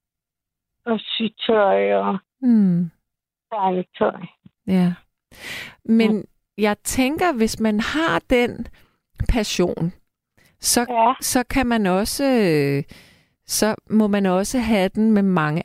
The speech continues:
Speaker 2: andre ting, som har med farver og indretning at gøre.
Speaker 1: Ja.
Speaker 2: Har du interesseret dig for indretning?
Speaker 1: Altid.
Speaker 2: Ja.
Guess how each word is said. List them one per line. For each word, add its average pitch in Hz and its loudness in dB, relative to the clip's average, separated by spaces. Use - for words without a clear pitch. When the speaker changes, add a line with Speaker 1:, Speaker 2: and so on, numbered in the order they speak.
Speaker 2:
andre 302 -2
ting, - -2
som 185 0
har 175 0
med 160 0
farver 156 2
og 147 -2
indretning 180 0
at 143 -4
gøre. 139 -2
Speaker 1:
Ja. 220 0
Speaker 2:
Har 180 2
du 185 0
interesseret 269 0
dig 254 -2
for - -2
indretning? 247 0
Speaker 1:
Altid. 247 -8
Speaker 2:
Ja. 208 0